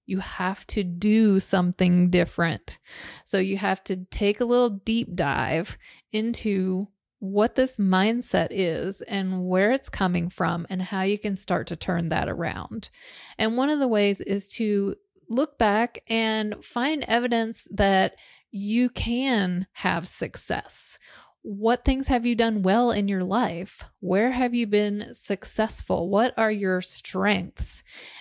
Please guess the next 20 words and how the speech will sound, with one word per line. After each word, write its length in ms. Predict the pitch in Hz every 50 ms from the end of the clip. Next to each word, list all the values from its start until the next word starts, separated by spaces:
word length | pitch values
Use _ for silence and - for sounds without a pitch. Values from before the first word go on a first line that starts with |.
| -
And 160 | - 220 214 220
then 140 | 214 208
how 220 | 214 214 226 214 226
can 200 | - 277 247 240
you 180 | 226 233 240
apply 520 | 233 233 - - - - 180 196 196 196 196
those 360 | 196 202 196 190 185 - - - - - _
same 300 | - - 220 233 262 302
successes 640 | - - 262 - - - 190 196 196 - 196 185 -
and 200 | - 190 202 196
those 180 | 202 196 190 -
same 460 | - - - 202 196 202 214 226 240
strengths 840 | - - - - - - 190 190 185 180 185 202 - - - - - - - - - _ -
to 120 | - - 202
your 220 | 190 208 214 220
weight 340 | 226 247 277 311 - - -
loss 480 | 202 190 208 196 196 208 214 - - -
and 360 | - 202 202 196 190 196 202
to 300 | - - 226 208 190 196
creating, 840 | 202 - - - 196 180 190 190 190 196 202 208 208 214 226 233 247